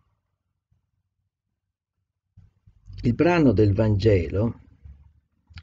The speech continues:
ci mostra due persone, le due persone che più di ogni altra sono state coinvolte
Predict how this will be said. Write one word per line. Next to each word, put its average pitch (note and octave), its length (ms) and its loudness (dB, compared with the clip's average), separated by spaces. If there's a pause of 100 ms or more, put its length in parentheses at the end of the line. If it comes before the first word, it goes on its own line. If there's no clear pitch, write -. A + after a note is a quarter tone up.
(160)
ci - 160 0
mostra G#2 720 2
due G#2+ 480 4
persone, C#3+ 840 0 (100)
le A2 160 0
due E3+ 260 2
persone A#2 800 0
che A2 220 2
più A3 420 0
di A#2+ 240 4 (160)
ogni G3 300 0
altra G#2+ 400 -2
sono G2+ 400 0
state G2+ 720 -2 (420)
coinvolte G#2 1000 2